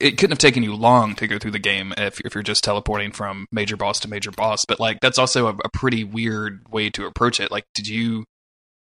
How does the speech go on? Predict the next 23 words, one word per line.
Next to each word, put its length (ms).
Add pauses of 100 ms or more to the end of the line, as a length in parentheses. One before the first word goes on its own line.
did 120
you 80
ever 100
go 140
back 260
and 100
play 220
through 320
the 220
standard 420
way, 240
or 160
is 100
that 200
kinda 180
like 160
your 120
one 180
and 80
done 120
experience 540
with 100
it? 100